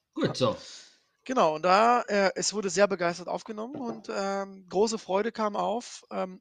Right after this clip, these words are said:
Speaker 2: jetzt will er immer, wenn er einen Helm sieht, den Helm aufsetzen und losfahren.
Speaker 1: Na klar, ja. Und, und, äh, wie ist es mit dem Bouncen?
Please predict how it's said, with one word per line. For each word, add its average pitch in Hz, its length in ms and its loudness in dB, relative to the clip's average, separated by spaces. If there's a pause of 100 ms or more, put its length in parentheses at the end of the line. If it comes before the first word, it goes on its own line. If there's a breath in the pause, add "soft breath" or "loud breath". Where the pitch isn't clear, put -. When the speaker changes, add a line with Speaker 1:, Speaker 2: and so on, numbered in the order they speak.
(100)
Speaker 2:
jetzt 185 180 -2
will 208 120 4
er 196 120 8
immer, 190 220 2
wenn 180 120 6
er 175 40 0
einen 165 100 -4
Helm 180 220 2
sieht, 180 200 -10
den 165 120 -4
Helm 139 180 -8
aufsetzen 117 460 -14
und 131 100 -20
losfahren. 110 460 -16 (180)
Speaker 1:
Na 110 140 0
klar, 95 340 -4 (160)
ja. 104 240 -12 (1120 loud breath)
Und, 135 380 4
und, 127 400 -2
äh, 131 360 2
wie 131 60 2
ist 135 80 -4
es 147 140 0
mit 143 120 2
dem 135 140 0
Bouncen? 160 720 4